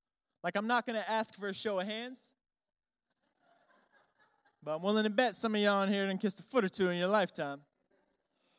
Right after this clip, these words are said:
And, um, let me just say this. Look, feet are nasty. Feet are absolutely, slow clap, feet are absolutely disgusting. And look, it's a running joke in my family. Dude, I got some nasty feet.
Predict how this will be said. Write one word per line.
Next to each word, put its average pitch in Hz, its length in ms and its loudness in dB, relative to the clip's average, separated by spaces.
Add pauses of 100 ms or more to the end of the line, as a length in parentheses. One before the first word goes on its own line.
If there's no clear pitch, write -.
(880)
And, 180 380 -6
um, 185 320 -6
let 220 100 -8
me 220 60 -8
just 196 160 -4
say 180 120 2
this. 151 180 -6
Look, 160 140 -8
feet 277 280 0
are 208 60 -2
nasty. 185 600 -2 (540)
Feet 247 400 -8
are 156 180 -4 (160)
absolutely, 214 1300 0
slow 240 340 4
clap, 202 400 0 (300)
feet 277 260 -6
are 254 160 -2
absolutely 247 640 -2
disgusting. 208 760 -6 (800)
And 202 200 2
look, 196 200 4
it's - 140 -2
a 202 80 4
running 202 360 0
joke 190 320 2
in 170 80 -2
my 160 160 0
family. 139 440 -8 (220)
Dude, 151 140 -6
I 175 80 -2
got 160 160 -6
some 117 200 -14
nasty 190 540 -4
feet. 143 300 -10